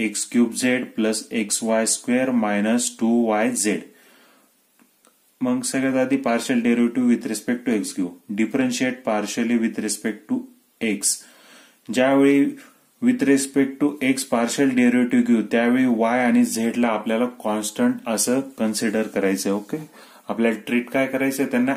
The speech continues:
as a constant treat करायचं आहे. आणि ह्या टाईपचे आपण example ट्वेल्थ पासून बघत आलोय. ठीक आहे, differentiate partially with respect to X, treating Y and Z constant, we get,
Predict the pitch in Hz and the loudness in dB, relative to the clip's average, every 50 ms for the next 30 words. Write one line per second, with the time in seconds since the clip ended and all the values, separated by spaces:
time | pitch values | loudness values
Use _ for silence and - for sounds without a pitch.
0 | - 113 110 104 107 131 147 147 - - 113 104 104 101 - - 110 104 101 - | -4 -4 -4 -2 0 0 -2 -2 -2 -4 -2 -2 -2 -2 -2 -2 -2 -2 -4 -4
1 | - 95 98 - - - 98 95 92 90 87 - 95 90 87 - - - - _ | -6 -6 -6 -6 -6 -4 -4 -2 -2 -4 -4 -4 -6 -6 -8 -10 -14 -20 -20 _
2 | _ _ _ - 110 107 117 120 120 117 117 113 113 107 101 104 - 110 107 104 | _ _ _ -8 -2 0 2 2 2 2 0 -2 -2 -2 -2 -2 -2 -2 -2 -2
3 | - 107 104 104 101 101 110 107 101 101 110 104 104 104 - - - - - _ | -2 -2 -2 -2 -4 -4 -4 -4 -2 -2 -2 -4 -4 -6 -10 -18 -20 -20 -20 _
4 | _ _ _ _ - 120 113 113 110 110 - - - 113 107 - - 113 107 101 | _ _ _ _ 0 2 2 2 2 0 -2 -4 -2 -2 0 0 0 -2 0 0
5 | 107 101 107 104 101 92 92 95 95 92 - - 147 147 165 156 - - - - | 0 0 0 -2 -2 -2 -2 -2 -4 -4 -4 -6 -6 -4 -6 -8 -10 -14 -20 -20
6 | - _ _ - 107 120 120 - - 123 123 120 120 - 123 117 117 120 120 - | -20 _ _ -4 0 0 2 2 2 2 4 2 2 2 0 0 0 0 -2 -2
7 | - 117 107 107 104 - - 120 110 120 117 110 113 - 113 107 107 - - 117 | -4 -2 -2 -2 -4 -4 -4 -2 0 0 0 0 0 -2 -2 -4 -4 -4 -6 -6
8 | 107 - - 117 107 107 104 - - - - 110 110 104 101 123 123 131 120 110 | -6 -2 -2 0 0 0 -2 -4 -10 -8 -4 -4 -2 0 0 0 0 2 0 0
9 | 110 110 110 113 120 - - 107 101 101 101 98 - - 117 120 123 127 127 127 | 0 0 0 0 -2 -2 -2 -2 -2 0 -2 -2 -2 -2 0 2 2 2 0 -2
10 | 123 - - - - - _ _ _ _ _ _ - 117 110 110 104 101 - - | -4 -8 -14 -20 -20 -20 _ _ _ _ _ _ -2 0 2 2 2 0 0 -2
11 | 101 92 90 - 113 120 127 120 117 107 90 - - | -2 -4 -4 -2 0 2 2 2 2 0 0 -2 -6